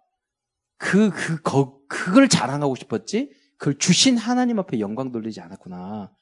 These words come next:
그러니까 다 빼앗기는구나." 여러분이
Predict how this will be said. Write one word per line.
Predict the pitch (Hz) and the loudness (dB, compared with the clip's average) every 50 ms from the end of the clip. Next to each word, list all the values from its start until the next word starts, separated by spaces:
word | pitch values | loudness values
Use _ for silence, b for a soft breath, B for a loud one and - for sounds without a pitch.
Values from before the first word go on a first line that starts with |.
| _ _ _ _ _ _ _ | _ _ _ _ _ _ _
그러니까 | _ - 180 190 - - | _ -2 -2 -2 0 -2
다 | - - - - - - - _ _ _ _ | -4 -2 0 0 0 -2 -4 _ _ _ _
빼앗기는구나." | - 240 226 208 - - 180 135 - 107 104 101 92 104 98 - 90 90 87 90 98 113 117 110 98 - _ _ _ _ _ _ _ _ _ _ _ _ _ _ _ _ | -6 -4 -4 -4 -4 -6 -8 -8 -6 -8 -10 -10 -12 -14 -16 -16 -16 -16 -14 -12 -10 -10 -10 -10 -10 -14 _ _ _ _ _ _ _ _ _ _ _ _ _ _ _ _
여러분이 | - 135 151 143 147 143 160 185 214 247 - | 0 0 2 2 2 2 2 2 2 0 -2